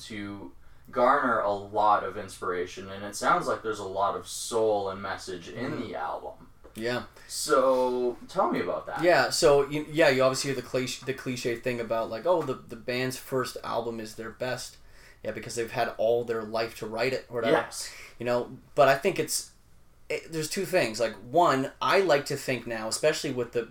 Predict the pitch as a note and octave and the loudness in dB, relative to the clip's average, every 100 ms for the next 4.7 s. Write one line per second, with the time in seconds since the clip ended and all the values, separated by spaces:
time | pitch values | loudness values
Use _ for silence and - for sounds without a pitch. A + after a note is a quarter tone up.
0 | - A2+ G#2+ A2 A2 A2+ B2+ C3 B2 - | -2 -2 -2 -4 -6 -2 0 0 0 0
1 | B2 A#2 A#2+ A2 - - A2 G#2 A#2+ A#2 | 0 2 2 2 -2 -4 -6 -2 -2 -2
2 | G#2+ C#3 - A#2 A#2+ - - - - - | 0 -2 -2 -4 -4 -10 -20 -20 -20 -20
3 | - C3 E3 G3 D3 C3+ - C#3 B2 C3+ | -2 4 6 6 4 4 0 -4 -2 -2
4 | B2+ E3+ D#3 B2+ C#3 G#3 | 0 4 4 4 2 0